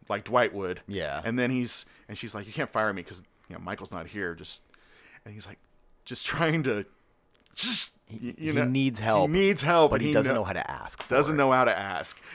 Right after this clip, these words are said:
Speaker 1: And, you know, he's still playing along like, you know, "My girlfriend who will remain nameless."
Speaker 2: Uh-huh.
Speaker 1: You know,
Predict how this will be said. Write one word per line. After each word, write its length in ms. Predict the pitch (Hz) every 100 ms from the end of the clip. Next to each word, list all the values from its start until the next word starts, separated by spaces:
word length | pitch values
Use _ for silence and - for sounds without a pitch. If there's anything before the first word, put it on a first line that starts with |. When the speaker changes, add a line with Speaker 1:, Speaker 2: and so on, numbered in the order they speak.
| -
Speaker 1:
And, 200 | 117 117
you 120 | 131
know, 180 | 101 -
he's 120 | 135
still 160 | - 135
playing 320 | - 123 120
along 320 | 117 117 117 107
like, 280 | 104 107
you 60 | 104
know, 180 | 87 92 _ _ _ - - -
"My 80 | 87
girlfriend 440 | 110 110 110 107
who 80 | 113
will 80 | 113
remain 280 | 139 156 165
nameless." 540 | 156 135 117 117 -
Speaker 2:
Uh-huh. 440 | 107 95 95 98 117
Speaker 1:
You 60 | 117
know, 260 | 104 107